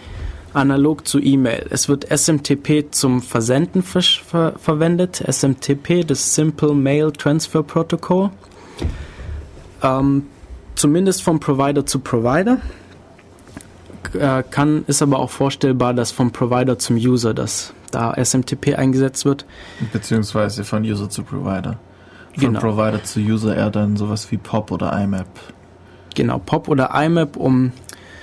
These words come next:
Speaker 1: äh, Sachen zu holen oder auch andere Protokolle.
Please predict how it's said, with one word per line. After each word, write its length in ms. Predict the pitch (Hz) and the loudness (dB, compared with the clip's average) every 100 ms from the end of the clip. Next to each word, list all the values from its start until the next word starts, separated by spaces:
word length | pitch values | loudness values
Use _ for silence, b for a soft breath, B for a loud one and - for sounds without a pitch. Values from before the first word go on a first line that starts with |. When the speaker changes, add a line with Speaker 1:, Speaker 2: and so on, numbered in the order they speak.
| B B - | B B -4
Speaker 1:
äh, 240 | 127 123 | 0 2
Sachen 300 | 123 120 120 | 0 0 -2
zu 240 | - 107 | 0 0
holen 340 | 151 170 185 175 | 2 4 4 2
oder 340 | - 139 123 | 2 2 2
auch 200 | - 110 | 0 -4
andere 400 | - 131 139 123 | 0 2 4 2
Protokolle. 880 | 101 - 123 - 107 - 117 117 113 | -2 -2 -2 -2 -2 0 2 2 -2